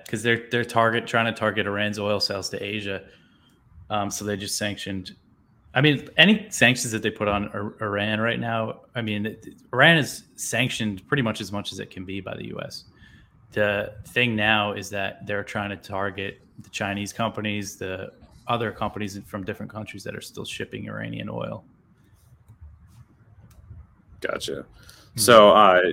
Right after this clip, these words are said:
Speaker 2: just on the note of Israel killing people in other countries, I was reading an article that you put, I think you put up about,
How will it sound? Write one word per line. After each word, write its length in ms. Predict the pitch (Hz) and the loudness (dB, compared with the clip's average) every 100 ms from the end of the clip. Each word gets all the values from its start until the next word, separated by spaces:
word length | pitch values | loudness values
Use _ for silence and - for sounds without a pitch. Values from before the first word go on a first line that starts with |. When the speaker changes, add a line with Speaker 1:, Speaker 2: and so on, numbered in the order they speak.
| - - | -4 -8
Speaker 2:
just 300 | 80 101 - - | -2 -2 -2 0
on 180 | 113 104 | 2 4
the 320 | 98 98 92 | 6 6 4
note 280 | 95 98 98 | 4 0 0
of 140 | 95 | -2
Israel 680 | - 98 92 95 90 87 82 - | -2 -2 0 0 2 0 -4 -4
killing 320 | - 92 90 | -4 -2 -2
people 280 | 98 92 95 | -6 -4 -4
in 80 | 92 | -2
other 180 | 92 | -2
countries, 500 | 82 92 87 92 85 | -2 -2 0 0 2
I 140 | 92 92 | 2 4
was 180 | 90 82 | 2 2
reading 220 | 101 92 | 0 0
an 140 | 87 | -4
article 420 | 73 90 87 98 87 | 0 0 0 0 2
that 100 | 80 | 0
you 80 | 80 | -4
put, 200 | - - | -6 -2
I 60 | |
think 140 | 95 90 | -2 -2
you 120 | 90 | -2
put 180 | 92 90 | 0 2
up 220 | 87 - | 2 0
about, 460 | 87 90 87 90 | 0 2 2 0